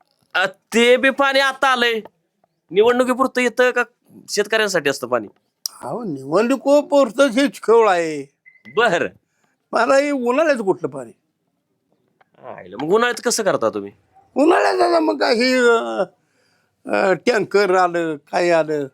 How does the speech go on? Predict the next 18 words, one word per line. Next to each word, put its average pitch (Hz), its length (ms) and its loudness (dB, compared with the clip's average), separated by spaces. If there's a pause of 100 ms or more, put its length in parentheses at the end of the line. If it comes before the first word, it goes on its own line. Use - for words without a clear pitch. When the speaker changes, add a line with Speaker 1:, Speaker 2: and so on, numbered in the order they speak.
(200)
Speaker 1:
बर. 156 160 -6 (1000)
Speaker 2:
कुठं 170 200 -4 (580)
होले 180 160 0
पाडणं, 156 500 -2 (100)
काय 160 180 0
करणं, 147 420 -4
ही 185 280 -6
लाख 240 140 0
भानगडी 139 380 -6
आहे. - 300 -20 (240)
Speaker 1:
बर. 143 140 -8 (840)
Speaker 2:
आता 220 260 -4
बरं, 349 220 -2
उन्हाळ्याला 262 520 0
जेव्हा 285 280 2
पाणी 262 340 -2
येईल, 180 400 -2 (240)
Speaker 1:
हं. 120 120 -10